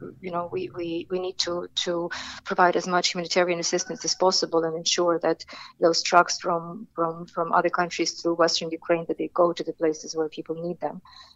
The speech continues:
And my, my heart goes to all of the senior citizens in, in, in Ukraine because they need most of the help. They're extremely, you know, um, um, scared and, and, and, uh, and, and they need most of the support.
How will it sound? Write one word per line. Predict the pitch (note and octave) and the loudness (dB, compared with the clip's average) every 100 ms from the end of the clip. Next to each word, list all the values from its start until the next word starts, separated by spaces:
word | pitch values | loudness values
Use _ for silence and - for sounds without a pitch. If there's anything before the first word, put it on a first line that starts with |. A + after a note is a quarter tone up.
| _ | _
And | F3 E3 F#3+ | -8 -6 -2
my, | F3 E3+ | -2 -2
my | F3 E3+ | -2 0
heart | - G3 F#3+ | 6 6 6
goes | F3+ F3+ | 2 2
to | - | -2
all | F#3+ F3+ | 0 0
of | |
the | F3+ | -2
senior | - G#3 G#3 G3 | 0 2 2 2
citizens | F#3+ G3 G#3+ G#3 G3 G3+ | 0 -2 -2 -2 -4 -4
in, | G3 F#3+ | -8 -8
in, | G3 F3+ | -8 -6
in | F3+ | -4
Ukraine | F3+ - F#3 F#3 - | -6 -4 -4 -4 -6
because | E3 E3+ | -8 -6
they | F3+ | -6
need | F3 F3 - - | -6 -8 -8 -4
most | G3 - | -4 -4
of | - | -10
the | - | -4
help. | F3 F3 F3 | 0 0 0
They're | F3 | -6
extremely, | - - F3 E3+ F3 - - - - | -4 -4 -2 0 -2 -4 -20 -20 -10
you | E3+ | -6
know, | D#3+ F3 F#3+ | -6 -6 -8
um, | - E3+ F3 - | -8 -8 -10 -14
um, | E3+ F3+ | -14 -12
scared | - - F#3 F#3 F#3+ | -10 -2 0 0 -2
and, | - E3 E3 - | -8 -8 -10 -10
and, | F3 F3 | -10 -10
and, | - F3+ F3 E3+ | -10 -12 -12 -6
uh, | F3 E3 E3+ F#3 | -6 -6 -8 -12
and, | F3 | -12
and | - E3+ | -8 -6
they | F3+ | -6
need | F#3 - | -8 -4
most | F3 F3+ - | -4 -4 -8
of | |
the | - | -12
support. | - - F#3 F#3+ | -8 0 0 0